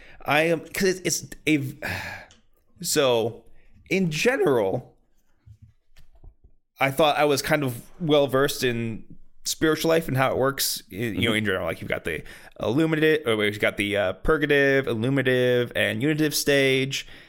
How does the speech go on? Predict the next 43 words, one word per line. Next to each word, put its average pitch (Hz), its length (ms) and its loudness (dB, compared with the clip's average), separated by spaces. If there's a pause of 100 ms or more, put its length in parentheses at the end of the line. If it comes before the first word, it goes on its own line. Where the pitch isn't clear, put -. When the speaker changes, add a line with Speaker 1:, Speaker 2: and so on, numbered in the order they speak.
(140)
Speaker 1:
I - 40 -6
know 113 140 0
a 98 60 0
little 117 140 2
bit 107 180 -2
about, 95 420 0
uh, 80 200 -2
Saint 113 200 -2
Ignatius 110 340 -4
of 101 80 -4
Loyola, 160 540 2 (180)
but - 100 -6
kind 196 160 0
of 143 80 -6
diving 165 380 2
deeper, 127 580 0 (400)
uh, - 340 0
a - 20 -4
little 135 240 -2
bit 127 160 0
of - 100 -14
Teresa 113 200 -2
of 107 60 -14
Avila, 135 300 0
but - 240 -12
diving 190 260 0
deeper 175 220 0
into 135 140 -2
John 127 220 0
of 120 40 -4
the 117 80 0
Cross, 131 580 -2 (420)
um, - 380 -4 (300)
I'm 135 120 2
trying 202 320 0
to, 165 80 4
like, 123 200 2 (240)
make 135 260 0
it - 220 -2
fit - 480 -2
with 131 100 -2
my 127 180 2
brain. 131 460 0